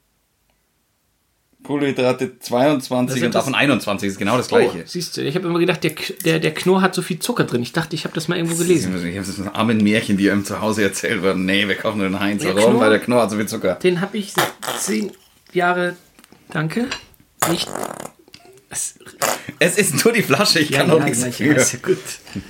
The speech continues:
Speaker 2: Also.
Speaker 1: Ja, der zweite, der war von mir.
Speaker 2: Oh Gott. Also, guten Appetit weiterhin.
Speaker 1: Guten auch.
Speaker 2: Der,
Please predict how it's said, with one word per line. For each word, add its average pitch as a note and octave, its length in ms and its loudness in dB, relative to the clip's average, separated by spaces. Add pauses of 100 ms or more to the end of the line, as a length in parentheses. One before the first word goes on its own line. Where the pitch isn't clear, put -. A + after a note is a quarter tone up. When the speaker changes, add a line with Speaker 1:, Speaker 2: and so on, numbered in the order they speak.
(680)
Speaker 2:
Also. B2 200 -10 (180)
Speaker 1:
Ja, F2+ 220 -2
der G2 120 2
zweite, G2 360 0
der F2 120 -2
war E2+ 80 -6
von E2 140 -12
mir. E2 140 -12 (520)
Speaker 2:
Oh - 60 -12 (920)
Gott. - 240 -18 (600)
Also, G#2+ 240 -6
guten E3+ 180 -8
Appetit C3 380 -10
weiterhin. D#3+ 340 -6 (400)
Speaker 1:
Guten D#3 260 -8
auch. - 240 -4 (3250)
Speaker 2:
Der, - 140 -8